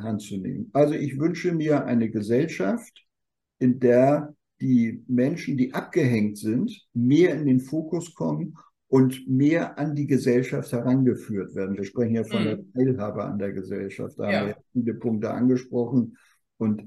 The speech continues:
Speaker 1: das ist das, was ich mir für die Zukunft wünsche. Und ich glaube, dann werden wir auch eine gute Entwicklung in dieser Gesellschaft nehmen. Ich bin da ganz optimistisch
Speaker 2: Mhm.
Speaker 1: und rate allen ab, die sich an,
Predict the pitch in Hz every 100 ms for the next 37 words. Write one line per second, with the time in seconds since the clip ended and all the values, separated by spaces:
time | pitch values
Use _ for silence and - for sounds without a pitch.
0 | - - 117 - 82 - 131 131 - 131
1 | 127 - 110 117 117 110 - 113 113 -
2 | 147 131 131 117 - _ 107 120 139 160
3 | 131 101 101 104 110 127 151 147 143 -
4 | _ _ - 127 165 147 139 131 139 127
5 | 113 123 - - 110 107 101 104 95 131
6 | 202 196 170 117 123 127 131 123 123 123
7 | - _ _ _ 135 139 131 123 110 104
8 | 104 104 101 98 104 98 - 98 - 92
9 | - - 120 117 107 - - 131 190 202
10 | - 151 147 143 120 135 - - 147 143
11 | 170 170 _ _ 123 120 117 - - 113
12 | 127 151 143 - 135 147 151 - 139 143
13 | - - 131 127 127 131 - - 123 113
14 | 110 117